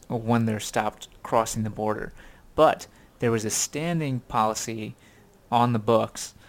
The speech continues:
uh, that you can't detain children for, uh, court dates. So that causes the situation where, because they're detaining people who are crossing the border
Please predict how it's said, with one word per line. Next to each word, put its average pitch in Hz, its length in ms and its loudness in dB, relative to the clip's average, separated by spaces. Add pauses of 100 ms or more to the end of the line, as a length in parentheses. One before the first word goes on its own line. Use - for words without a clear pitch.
(360)
uh, 110 500 4
that 110 600 -2
you 117 160 -8
can't 123 360 -6
detain 117 420 -2
children 113 640 0 (380)
for, 107 680 0 (200)
uh, 107 420 -2 (640)
court 117 360 2 (240)
dates. - 400 -8 (320)
So 127 420 4 (300)
that 131 220 2
causes 120 380 4
the 110 80 -6
situation 110 840 -2 (480)
where, 113 380 0 (480)
because 131 320 -2
they're 131 160 4
detaining 131 500 -2
people 117 300 -6
who 117 140 -4
are 117 60 -6
crossing 117 340 2
the 113 60 2
border 113 420 4